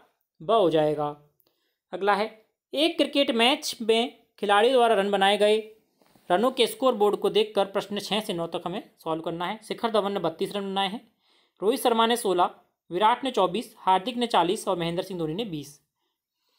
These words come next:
तो शिखर धवन और रोहित शर्मा के सार गुणनखंड ज्ञात करने हैं। तो बत्तीस और सोलह का सार गुणनखंड हमें क्या मिलेगा? चार और आठ। महेंद्र सिंह सो-, धोनी के रनों के सार गुणनखंड क्या हो जाएंगे?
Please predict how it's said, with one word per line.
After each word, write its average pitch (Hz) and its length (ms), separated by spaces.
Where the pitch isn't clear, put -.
तो 269 80
शिखर 311 300
धवन 262 280
और 269 440
रोहित 240 240
शर्मा 226 360
के 226 80
सार 220 380
गुणनखंड 208 400
ज्ञात 185 220
करने 202 240
हैं। 208 280
तो 214 60
बत्तीस 202 800
और 220 140
सोलह 214 300
का 233 100
सार 196 300
गुणनखंड 180 420
हमें 170 320
क्या 196 140
मिलेगा? 170 420
चार 180 420
और 160 140
आठ। 143 280
महेंद्र 240 320
सिंह 277 180
सो-, 220 200
धोनी 190 340
के 233 120
रनों 214 240
के 214 60
सार 202 300
गुणनखंड 185 460
क्या 190 120
हो 180 140
जाएंगे? 165 420